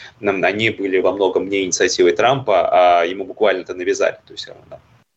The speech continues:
поставили перед выбором, что вот если мы там не ударим по Сирии, то это вот будет там,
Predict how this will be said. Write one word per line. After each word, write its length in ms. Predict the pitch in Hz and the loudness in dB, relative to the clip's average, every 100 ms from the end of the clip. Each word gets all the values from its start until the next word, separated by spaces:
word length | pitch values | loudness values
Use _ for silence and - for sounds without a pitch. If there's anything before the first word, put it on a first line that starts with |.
| _ | _
поставили 440 | 117 110 120 107 98 | -2 0 2 0 0
перед 260 | - 101 101 | -6 -6 -2
выбором, 400 | 160 127 113 95 | -2 0 0 -2
что 160 | - 98 | -4 -4
вот 100 | 107 | 0
если 280 | 101 - | -2 -2
мы 120 | 92 82 | -8 -6
там 180 | - - | -6 -4
не 200 | 95 - - - | -8 -8 -14 0
ударим 380 | 104 110 104 - | 2 2 0 -4
по 120 | 101 | -8
Сирии, 440 | - 156 123 95 | -4 -2 0 0
то 180 | 85 90 | 0 2
это 160 | 90 - | 2 0
вот 140 | 78 | -6
будет 240 | - 85 - | -4 -4 -4
там, 180 | - | -10